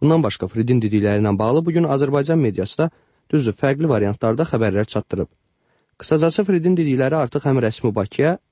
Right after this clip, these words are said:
həm də sadəcə Bakıya çatıb. Və bu xəbəri alanlar necə düşünür? Amerikalı diplomatın açıq-aşkar Azərbaycanın demokratik gələcəyindən narahatlıq ifadə eləməsi müttəfiqlik münasibətlərinin soyunmasına və ya Azərbaycan hakimiyyətinə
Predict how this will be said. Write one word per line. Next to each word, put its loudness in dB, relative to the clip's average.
həm 2
də 0
sadəcə 0
Bakıya 0
çatıb. -12
Və 2
bu -4
xəbəri 0
alanlar 0
necə 0
düşünür? -8
Amerikalı 2
diplomatın 0
açıq-aşkar -2
Azərbaycanın 0
demokratik -2
gələcəyindən 2
narahatlıq -2
ifadə -2
eləməsi 0
müttəfiqlik 0
münasibətlərinin 0
soyunmasına 0
və 2
ya -2
Azərbaycan 0
hakimiyyətinə -2